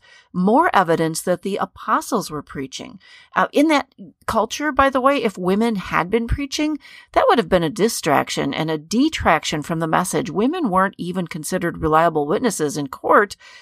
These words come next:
Why would they have been believed? So I, I don't even know where in the world he got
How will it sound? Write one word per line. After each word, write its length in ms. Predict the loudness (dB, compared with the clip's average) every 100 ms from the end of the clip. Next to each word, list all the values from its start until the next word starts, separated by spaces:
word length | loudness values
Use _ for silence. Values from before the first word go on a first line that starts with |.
| _ _ -16
Why 320 | -4 0 4
would 160 | 4 2
they 120 | 2
have 160 | 0 2
been 220 | 0 0
believed? 560 | -4 -2 0 0 0 -2
So 300 | 2 2 2
I, 140 | -2 0
I 120 | 0
don't 180 | 0 -2
even 200 | -2 0
know 120 | 0
where 420 | 0 0 0 2 0
in 100 | -2
the 60 |
world 260 | 0 0 0
he 160 | -6 -4
got 460 | 2 2 2 -2